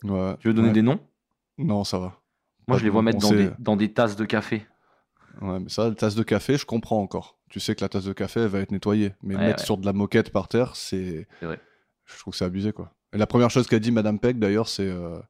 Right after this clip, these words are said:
Speaker 1: Vous ferez, vous feriez ça chez vous ? » Très bonne question, tu vois.
Speaker 2: Très, très
Speaker 1: C'est
Speaker 2: bonne
Speaker 1: d'ailleurs
Speaker 2: question,
Speaker 1: ce que,
Speaker 2: ça.
Speaker 1: la question que je pose aux gens qui font ça devant ma gueule, quoi.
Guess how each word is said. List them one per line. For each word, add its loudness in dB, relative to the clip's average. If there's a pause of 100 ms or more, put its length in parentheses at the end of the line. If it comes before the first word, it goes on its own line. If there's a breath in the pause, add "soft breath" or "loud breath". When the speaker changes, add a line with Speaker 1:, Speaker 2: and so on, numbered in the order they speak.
(160)
Speaker 1:
Vous -4
ferez, 0
vous -6
feriez 2
ça 2
chez 0
vous ? » 2 (760 soft breath)
Très 4
bonne 6
question, 0
tu -16
vois. -10
Speaker 2:
Très, -2
très -2
Speaker 1:
C'est 2
Speaker 2:
bonne 2
Speaker 1:
d'ailleurs 4
Speaker 2:
question, -2
Speaker 1:
ce 2
que, 2
Speaker 2:
ça. -2
Speaker 1:
la 0
question 2
que -4
je 6
pose 4
aux 0
gens 0
qui -6
font -6
ça -2
devant -2
ma 0
gueule, -2
quoi. -20